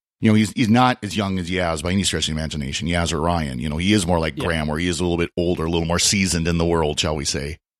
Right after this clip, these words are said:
Speaker 2: Well, and we're, Jodie Whittaker, well, I think she's probably similar age, but the
Speaker 1: Mm-hmm.
Speaker 2: doctor, her doctor acts younger,
Speaker 1: Yeah.
Speaker 2: you know? And so I liked having that sense of, like, sort of a seasoned character.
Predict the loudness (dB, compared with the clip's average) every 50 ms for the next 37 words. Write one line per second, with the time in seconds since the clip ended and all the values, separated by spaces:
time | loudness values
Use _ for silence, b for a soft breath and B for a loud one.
0 | _ _ _ _ _ _ _ 2 2 2 4 2 0 0 2 2 0 0 -2 _
1 | -2 -2 0 0 0 -2 -2 -2 -2 -2 -2 -2 0 0 2 0 -2 -4 _ _
2 | _ _ _ _ _ _ _ _ _ _ _ _ _ _ _ _ _ _ -14 -12
3 | -12 -10 -8 -6 -2 0 0 0 0 0 0 0 -2 -6 -6 -2 2 2 2 2
4 | 0 0 0 0 -2 -2 -6 _ _ _ _ _ -10 -8 -4 -4 0 0 2 2
5 | 2 2 2 0 0 0 -2 0 0 0 0 -2 -4 -6 -8 -10 -12 _ _ _
6 | _ _ _ 2 4 4 4 4 2 2 2 2 2 2 2 0 _ -4 -2 -2
7 | -2 -2 -2 0 0 0 0 2 2 2 2 2 -2 -2 -6 -6 -4 -2 -2 -2
8 | -2 -2 -4 -6 -6 -2 0 0 2 0 0 0 -2 -2 -2 -4 -6 _ _ _
9 | _ _ -2 -2 -2 0 -2 -2 -4 -6 -8 -14 _ _ _ _ _ _ _ -4
10 | -2 0 2 4 4 4 4 4 2 2 0 0 -2 0 0 0 0 -2 -2 0
11 | 0 0 0 -2 -6 -4 -4 -4 -2 -2 -2 0 0 -2 -2 -4 -4 -2 -2 -2
12 | -2 -2 -2 -2 0 0 0 2 2 2 2 2 2 -2 -6 -6 0 2 2 4
13 | 4 2 0 -4 -6 -10 -10 -10